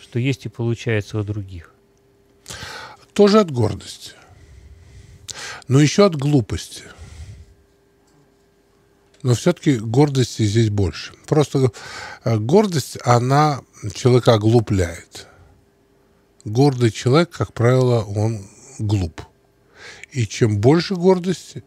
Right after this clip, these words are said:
Speaker 2: тем больше в нем и глупости. Потому что человек считает почему-то,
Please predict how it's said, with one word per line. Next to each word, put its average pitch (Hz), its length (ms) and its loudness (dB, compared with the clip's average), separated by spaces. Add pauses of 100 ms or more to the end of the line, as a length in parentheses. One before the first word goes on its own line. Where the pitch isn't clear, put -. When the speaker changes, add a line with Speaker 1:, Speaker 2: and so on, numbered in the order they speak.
(160)
Speaker 2:
тем 104 300 -2
больше 117 380 0
в 98 140 -6
нем 107 280 -4
и 101 60 -2
глупости. 95 640 -10 (2000)
Потому 104 460 -4
что 101 380 -4 (640)
человек 170 300 2
считает 147 580 2
почему-то, 101 760 -4